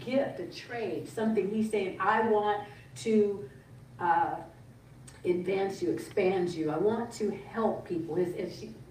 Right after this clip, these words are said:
the apostle already said it, "I want to help others." So I'm not giving you an idea for this or that or the other, uh, that's gonna bring destruction, that's gonna turn people's hearts away from me. I want to give you something. I wanna work something through you,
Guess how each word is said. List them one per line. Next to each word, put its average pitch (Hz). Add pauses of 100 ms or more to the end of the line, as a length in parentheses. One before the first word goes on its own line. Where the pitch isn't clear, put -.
the 180
apostle 196
already 190
said 240
it, - (400)
"I 277
want 240
to 208
help 190
others." - (480)
So -
I'm 208
not -
giving 233
you 214
an 202
idea 196
for 190
this 208
or 185
that 180
or 175
the 175
other, 175
uh, 170 (240)
that's 185
gonna 180
bring 185
destruction, 180
that's 160
gonna 160
turn 180
people's 170
hearts 165
away 160
from 143
me. - (560)
I 220
want 240
to 226
give 214
you 196
something. 175
I 180
wanna 208
work 180
something 185
through 196
you, 180